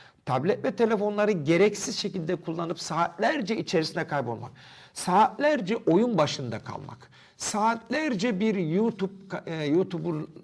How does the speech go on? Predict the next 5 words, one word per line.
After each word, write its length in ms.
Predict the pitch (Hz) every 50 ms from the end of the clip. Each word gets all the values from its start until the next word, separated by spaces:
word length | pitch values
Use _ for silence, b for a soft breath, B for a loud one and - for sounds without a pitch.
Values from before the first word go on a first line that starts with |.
| - - -
izlemek, 500 | 131 123 117 123 127 123 117 113 110 120 - - _ b b b b b b b b b b b b b b _ - 120 117
gereksiz 640 | 113 117 180 226 294 311 - - - - 269 214 165
bir 160 | 208 277 294 -
sürü 300 | - - 247 - 185 165
bilgiyle 500 | 180 180 160 170 185 147 117 104 -